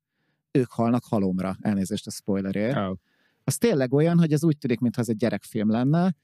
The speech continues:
Speaker 1: aztán jön az ökoterrorizmus, jön a mészárlás, és az arról szól, hogy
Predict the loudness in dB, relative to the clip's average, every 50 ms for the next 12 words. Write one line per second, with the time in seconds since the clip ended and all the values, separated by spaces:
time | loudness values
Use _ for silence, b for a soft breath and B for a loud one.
0 | _ _ _ -6 -4 -2 0 0 2 0 0 0 0 0 0 0 0 -2 -2 -2
1 | -2 -2 0 0 0 0 0 0 0 -2 -2 -2 -2 0 0 -2 -4 -8 -14 -16
2 | _ _ _ -6 -4 -2 0 0 0 0 0 -2 -2 -2 -2 -2 0 -2 -2 -2
3 | -2 -4 -6 -10 -12 -14 _ _ _ _ _ _ _ -14 -8 -6 -4 -4 -2 0
4 | 0 0 -2 -2 -4 -4 -2 -2 -2 0 0 0 0 -2 -4